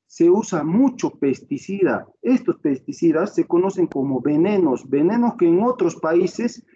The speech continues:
están prohibidos, venenos que en otros países están prohibidos y aquí nadie los regula y se usan para producir la quinoa, papa, palta, anís, choclo. Al choclo le aplican,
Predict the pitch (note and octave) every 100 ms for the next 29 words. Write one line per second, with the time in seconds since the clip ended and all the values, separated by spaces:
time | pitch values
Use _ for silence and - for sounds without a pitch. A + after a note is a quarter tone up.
0 | _ D#3+ D#3+ - G#3 G#3 - E3+ E3 E3+
1 | F3 G#3+ B3+ F3+ A2+ - - _ _ -
2 | D3+ G3 A3 A3 F3+ F3+ A#3 G3 - F3+
3 | F#3+ F#3 F3 E3+ D3+ E3 G3+ G3 D#3 D3+
4 | F#3+ F#3 F#3+ F3+ D#3+ C3+ A#2+ B2+ C3 E3
5 | F#3 - - _ E3 E3 E3+ F3+ A#3 G3
6 | A3+ A#3+ - E3+ F3 G3+ F3 E3 D3+ C#3+
7 | C#3 - F3+ D3+ B2 - F#3+ F#3 D#3+ G#2+
8 | - _ _ - E3+ F3+ - B2 G2+ -
9 | - D#3+ F#3 D#3+ A2+ G2+ - - B2 C3
10 | F#3+ F3+ - _ _ - G#3 - C#4 -
11 | _ - E3 E3+ - A3+ G#3+ - D3+ E3
12 | - - D#3 D#3+ - F#3+ G#3 G#3 G#3+ B3+